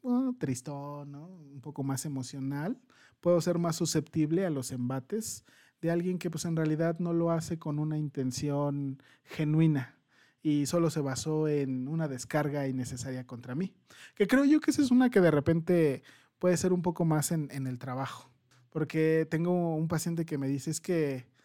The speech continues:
hay una ambivalencia en donde a veces mi jefe me dice que soy el chingón y de repente un día no sé ni por qué, ya hice pendejadas".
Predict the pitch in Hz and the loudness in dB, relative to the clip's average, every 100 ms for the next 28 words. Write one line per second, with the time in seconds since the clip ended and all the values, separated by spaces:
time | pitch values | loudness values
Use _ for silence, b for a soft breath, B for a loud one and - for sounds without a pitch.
0 | b b b - 185 196 170 143 127 135 | b b b 0 2 2 2 2 4 2
1 | 139 - - B B - 143 143 151 160 | 2 0 -4 B B -12 -8 -4 0 0
2 | 185 180 - 160 175 147 139 151 165 139 | 0 -2 -4 -6 -4 -4 -4 -6 -8 -6
3 | 160 151 147 147 131 - 139 160 294 - | 0 0 -2 -6 -8 -4 0 0 0 -4
4 | _ b b b b 151 147 147 151 180 | _ b b b b -2 -2 0 -2 -2
5 | 180 202 190 180 170 185 185 185 170 190 | 0 2 4 4 2 0 0 0 -2 -2
6 | 180 175 - 202 302 - _ _ _ _ | -2 -4 -2 0 0 -2 _ _ _ _
7 | _ _ 127 165 175 165 165 151 139 156 | _ _ 0 2 2 0 -2 -4 -4 -4
8 | - - - - | -4 -4 -6 -12